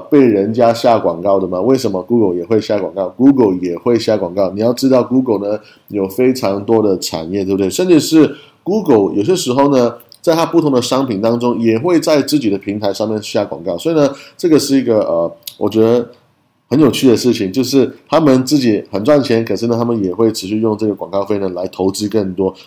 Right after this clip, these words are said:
这个是 Google 呢过去十年的一个广告费用的一个，一个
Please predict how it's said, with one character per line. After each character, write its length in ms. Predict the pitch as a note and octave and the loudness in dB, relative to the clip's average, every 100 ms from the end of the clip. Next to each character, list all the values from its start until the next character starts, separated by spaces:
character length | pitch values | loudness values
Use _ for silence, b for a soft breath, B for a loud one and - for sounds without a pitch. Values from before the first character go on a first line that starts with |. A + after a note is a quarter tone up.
| - | -2
这 80 | |
个 80 | E3+ | 0
是 160 | C3+ D3+ | 4 2
Google 420 | B2+ C#3+ B2+ G#2 | 6 6 6 2
呢 120 | A#2 | 2
过 220 | A#2 C3 | 2 2
去 200 | B2+ C3+ | 2 0
十 280 | B2+ - G#2 | 0 -2 -2
年 280 | G#2+ G2+ G2 | -2 -2 0
的 120 | G#2 | 0
一 100 | G2 | 0
个 280 | A2 G#2 F#2+ B B B | 0 0 -2 B B B
广 200 | - F#2+ | -2 2
告 160 | A#2+ A#2 | 2 2
费 160 | A#2+ | 2
用 180 | A#2 A2+ | 0 0
的 100 | G2+ | 0
一 120 | G#2 | -2
个， 120 | G2 F2+ | -2 -2
一 100 | G#2+ | -4
个 300 | G2+ F#2 F2 | -2 -4 -4